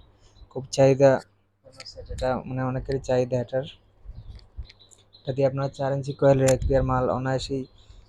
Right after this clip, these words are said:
চব্বিশ ঘন্টা লোড দিন, কোনো সমস্যা নেই। আঠারো ইঞ্চিও কেউ লোড দিয়ে দেয়। আর বিশেষ করে মাইকও এটা অত্যন্ত ভালো সার্ভিস, মাইকের সার্ভিসের জন্য অনেকেই নেয়, মাহফিলের জন্য।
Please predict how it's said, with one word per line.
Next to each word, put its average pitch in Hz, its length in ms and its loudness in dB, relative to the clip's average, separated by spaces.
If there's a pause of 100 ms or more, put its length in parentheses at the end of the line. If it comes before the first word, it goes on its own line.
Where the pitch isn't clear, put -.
(400)
চব্বিশ 135 380 0
ঘন্টা 131 260 0
লোড 127 220 4
দিন, 127 180 -2
কোনো 127 220 -4
সমস্যা 120 420 -6
নেই। 135 220 -6
আঠারো 127 360 0
ইঞ্চিও 131 300 -4
কেউ 127 240 -4 (200)
লোড 123 280 4
দিয়ে 120 160 2
দেয়। 120 280 -2 (1300)
আর 131 80 -10
বিশেষ 131 280 -4
করে 143 220 2
মাইকও 139 440 2
এটা 135 280 4
অত্যন্ত 127 360 -2
ভালো 127 260 2
সার্ভিস, 135 380 -4 (100)
মাইকের 127 360 0 (840)
সার্ভিসের 127 580 2
জন্য 135 220 2
অনেকেই 127 320 2
নেয়, 131 180 2
মাহফিলের 127 500 2
জন্য। 120 340 0